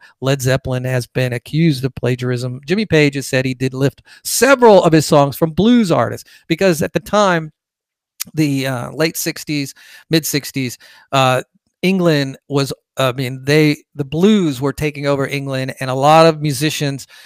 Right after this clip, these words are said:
came out of that, their blues influence. The Rolling Stones are like that. Several other British bands were like that. At the time, Led Zeppelin being one of them, their blues influence, American blues influence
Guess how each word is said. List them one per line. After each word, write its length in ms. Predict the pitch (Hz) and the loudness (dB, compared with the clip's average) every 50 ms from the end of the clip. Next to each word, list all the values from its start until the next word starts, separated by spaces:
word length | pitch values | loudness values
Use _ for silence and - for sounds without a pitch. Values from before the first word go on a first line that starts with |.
| - _ _ _ _ _ _ | -20 _ _ _ _ _ _
came 340 | - 160 170 170 170 170 - | 0 0 2 2 0 -2 -2
out 240 | - 147 156 156 160 | -2 0 2 4 2
of 200 | 151 139 127 127 | 2 0 -2 -4
that, 300 | 139 131 131 123 123 - - | -4 -2 -2 -2 -4 -6 -6
their 100 | 135 131 | -8 -8
blues 460 | 123 123 143 151 160 170 160 147 131 | -6 -4 0 2 4 4 4 2 0
influence. 460 | 151 156 143 - 147 123 113 110 - | -2 -4 -4 -4 -4 -4 -4 -4 -8
The 80 | - 120 | -8 -4
Rolling 260 | 123 123 123 120 113 | -4 -4 -4 -4 -6
Stones 440 | - - - 160 175 190 202 202 175 | -8 -2 0 2 2 2 2 2 2
are 120 | 196 190 | 0 2
like 260 | 175 165 165 165 - _ | 2 2 0 0 -2 _
that. 400 | 165 151 151 147 147 147 147 - | -2 0 0 0 0 -2 -4 -4
Several 240 | - 202 226 208 | -4 -2 0 2
other 180 | 185 180 175 160 | 2 2 0 0
British 520 | 143 - - _ 143 147 151 156 151 - | -2 -6 -6 _ -2 0 0 0 -2 -4
bands 420 | - - 131 135 135 131 127 123 123 | -6 -8 -6 -6 -6 -6 -8 -6 -6
were 100 | 135 127 | -6 -4
like 220 | 123 127 120 - _ | -4 -6 -8 -10 _
that. 280 | 127 123 123 123 - | -8 -6 -6 -6 -6
At 160 | 131 131 - | -8 -8 -8
the 60 | 175 - | -10 -6
time, 460 | - 233 294 302 247 156 139 151 143 - - - _ - | -2 2 2 4 4 2 0 0 -4 -8 -16 -20 _ -2
Led 140 | 143 143 | -2 0
Zeppelin 320 | 131 143 143 147 165 147 143 | 2 0 0 0 0 -2 -2
being 160 | 135 135 135 | 0 -2 0
one 160 | 147 180 190 | 2 2 2
of 80 | 170 143 | 2 0
them, 140 | 135 123 127 | -2 -2 0
their 140 | 135 143 | 0 -2
blues 600 | 139 - 156 156 190 214 214 214 208 202 185 180 - | 0 0 2 6 8 8 8 8 6 4 2 0 -2
influence, 460 | 170 190 190 - 165 147 123 - - | -2 -4 -2 0 0 0 0 -2 -4
American 600 | 113 110 113 127 143 147 156 156 - 165 165 156 | -8 -8 -6 -4 -2 0 -2 -2 -2 -6 -8 -8
blues 440 | - 135 131 127 123 120 117 - - | -6 -6 -4 -4 -2 -4 -6 -8 -10
influence 540 | - 147 151 143 - 139 123 120 113 - | -8 -10 -10 -8 -6 -6 -6 -6 -8 -12